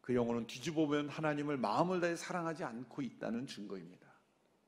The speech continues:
하나님을 마음을 다해 사랑하는 영혼은 세상에 얽매이지 않습니다. 자유롭습니다. 그리고 세상의 헛된 욕망이나 세상의 헛된 욕구에 끌려가지 않습니다. 왜? 우리의 중심에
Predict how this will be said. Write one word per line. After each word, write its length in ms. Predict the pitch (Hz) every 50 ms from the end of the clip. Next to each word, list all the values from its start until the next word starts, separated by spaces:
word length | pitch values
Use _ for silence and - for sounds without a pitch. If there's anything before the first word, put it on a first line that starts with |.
| _ _ _ _ _ - - - -
하나님을 440 | - 190 202 202 208 214 208 214
마음을 440 | 196 - 143 156 180 233 233 262 269
다해 240 | 233 233 220 208 208
사랑하는 520 | 202 - 214 220 202 196 190 190 190 180
영혼은 600 | 156 123 113 117 120 117 123 131 131 120 101 87 82 - - - _ _ _ _ _ _ _ -
세상에 380 | - - 113 - 117 110 107
얽매이지 460 | 101 92 98 98 101 95 92 85 92
않습니다. 560 | 95 85 80 - - - - _ _ - - - _ _ _ _ _ _ _ -
자유롭습니다. 800 | - - 160 180 208 220 233 208 - - - - - - - - - - _ _ _ _ _ _ _ _ _ _ _ _ _ _
그리고 640 | - - 123 120 107 123 120 120 120 113 107 - - -
세상의 320 | 135 123 117 131 131 127
헛된 400 | - 135 131 - - 151 143 139
욕망이나 760 | 143 143 147 156 156 156 151 151 151 151 156 160 165 170 - - - - - - _ _ _ _ _ -
세상의 340 | - 160 143 175 175 170
헛된 340 | 170 180 180 - 208 190 175
욕구에 440 | 180 185 175 180 185 196 196 190 190
끌려가지 480 | - 254 254 254 240 214 208 202 202 190
않습니다. 420 | 151 113 - - - - - - - _ _ _ _ _ _ _ _ _ _
왜? 300 | 139 175 196 185 139 -
우리의 340 | - 180 196 214 220 220 214
중심에 720 | - 196 220 247 247 220 - 240 226 214 160 - - -